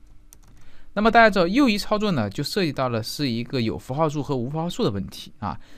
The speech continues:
如果说我们来举个例子，我们用 char 来举例子，char A，如果 char A 我们说让它等于一个负一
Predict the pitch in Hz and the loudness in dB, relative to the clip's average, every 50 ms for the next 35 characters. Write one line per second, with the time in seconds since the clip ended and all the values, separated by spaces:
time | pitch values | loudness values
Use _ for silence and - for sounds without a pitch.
0 | - - - - 151 233 269 285 220 180 - - 98 101 202 - - 117 104 113 | -14 -10 -4 0 0 2 4 4 4 2 4 2 2 2 0 0 -2 -2 0 0
1 | 123 131 143 - - 95 98 110 143 160 139 - - - - - - - - - | 0 0 -2 -4 -6 -4 -2 -2 -2 -2 -2 -4 -6 -8 -8 -10 -14 -16 -18 -18
2 | - - - - - - - - - - - - - - - - - - - - | -18 -16 -16 -18 -18 -16 -16 -16 -16 -16 -18 -18 -16 -14 -12 -12 -12 -12 -12 -8
3 | - 120 123 160 185 185 - - 247 247 196 - 104 98 - - - 120 113 - | -4 -2 0 0 0 0 0 0 0 2 2 2 0 -4 -4 -8 -8 -8 -10 -10
4 | - - - - - - 196 - - 120 120 - - - - - - - - - | -12 -14 -12 -8 -4 -2 -2 -2 -2 -2 -4 -4 -8 -16 -18 -18 -18 -18 -18 -16
5 | - - - - - 135 175 254 262 214 190 - - 233 214 - - 190 202 196 | -18 -16 -16 -8 -2 0 2 4 4 4 4 4 0 0 2 2 2 0 -2 -4
6 | - - 113 104 117 131 - 175 180 - 170 165 175 185 - - - 117 98 90 | -4 -4 -2 -2 -2 -2 0 0 0 0 0 0 0 -2 -2 -2 -2 -2 -2 0
7 | 95 104 131 139 127 - 131 123 110 104 - - - - 202 147 117 151 185 190 | -2 -2 -2 -2 -2 -2 -2 -2 -2 -2 -4 -8 -6 -2 -2 -2 -2 -4 -8 -8